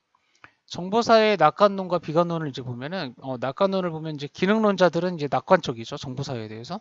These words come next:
그쵸? 당연하지. 기능론은 항상 그 자, 본인들이 살고 있는 사회에 대해서 굉장히 좀 긍정적으로 생각을 한다고 했죠. 그래서 삼 차 정보사회가 오면 새 시대가 오고, 어,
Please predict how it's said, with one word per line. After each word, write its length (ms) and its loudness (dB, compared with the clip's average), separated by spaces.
그쵸? 240 -12
당연하지. 500 -6
기능론은 400 0
항상 240 0
그 240 -2
자, 160 -4
본인들이 520 0
살고 300 6
있는 180 0
사회에 340 6
대해서 280 2
굉장히 600 -4
좀 100 -12
긍정적으로 560 0
생각을 320 -2
한다고 300 -4
했죠. 320 -12
그래서 240 -10
삼 300 2
차 200 10
정보사회가 1080 4
오면 320 -8
새 160 -4
시대가 380 -2
오고, 380 -8
어, 220 -20